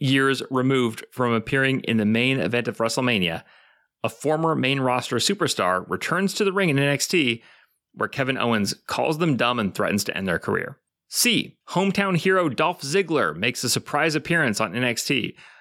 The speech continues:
but unexpectedly sticks around for months and becomes a part of storylines rather than pulling a Curtis Axel and vanishing after he loses twice. Or D, Sami Zayn once again cuts a cell phone promo from Montreal where he is brooding over what he'll do to Kevin Owens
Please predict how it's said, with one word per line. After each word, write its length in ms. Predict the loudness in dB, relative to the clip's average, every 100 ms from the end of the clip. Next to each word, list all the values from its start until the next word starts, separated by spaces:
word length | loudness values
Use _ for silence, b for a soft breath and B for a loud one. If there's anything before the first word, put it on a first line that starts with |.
| B -8
but 140 | -6 -4
unexpectedly 720 | -4 -4 -2 -4 -2 -2 0
sticks 320 | 0 -2 0
around 440 | 0 2 0 -6 -10
for 140 | -2
months 360 | 0 0 0 -4
and 140 | -4
becomes 260 | -2 -2 -2
a 60 | -2
part 160 | -2
of 80 | -2
storylines 640 | 0 0 0 0 -4 -8 -8
rather 300 | -2 -2 0
than 140 | -2 -2
pulling 320 | 0 0 2
a 60 | -2
Curtis 360 | -2 -2 -2 -2
Axel 340 | -2 -4 -8
and 140 | -6 -2
vanishing 420 | -2 -2 -6 -6
after 240 | -6 -6
he 140 | -4 0
loses 320 | 0 0 -2
twice. 400 | -2 -4 -6 -14 b b b _ 0
Or 200 | 2 2
D, 460 | 2 2 2 -2 _
Sami 280 | -2 0 2
Zayn 280 | 2 2 2
once 200 | 2 2
again 260 | 0 -2
cuts 220 | -2 -2 -2
a 40 |
cell 220 | 0 -2
phone 320 | 0 0 2 0
promo 500 | -2 -4 0 0 0
from 300 | 0 0 2
Montreal 720 | 0 0 2 0 0 -4 -2
where 140 | -2 -2
he 300 | -2 -4 -6 _
is 180 | -2 -2
brooding 600 | -6 0 2 2 0 0
over 420 | 0 0 2 0
what 220 | 0 -2
he'll 180 | 0 -2
do 220 | 2 0
to 120 | 0
Kevin 300 | -2 0 -2 0
Owens 340 | 0 0